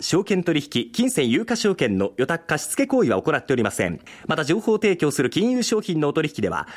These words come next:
相場変動などにより損失を生じる恐れがあります。取引説明書、契約締結前交付書面などを十分にお読みいただき、ご理解の上お取引ください。金融商品仲介業者登録、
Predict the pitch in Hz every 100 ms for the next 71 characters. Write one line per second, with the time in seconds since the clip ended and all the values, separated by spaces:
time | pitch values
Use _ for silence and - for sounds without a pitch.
0 | - - 202 269 247 254 180 143 143 135
1 | 101 92 - - 196 247 - 233 - 202
2 | 226 202 190 190 117 85 78 - - -
3 | - - - 147 170 - 165 156 139 120
4 | 135 - - 240 247 - 226 220 208 196
5 | 196 196 - 190 143 131 110 92 156 247
6 | 254 160 113 156 139 139 120 - - 113
7 | 208 254 247 220 196 190 - 113 123 117
8 | 104 - 90 101 80 - - - - -
9 | _ - 214 277 262 262 233 156 113 156
10 | 220 220 185 190 - 90 127 123 - 95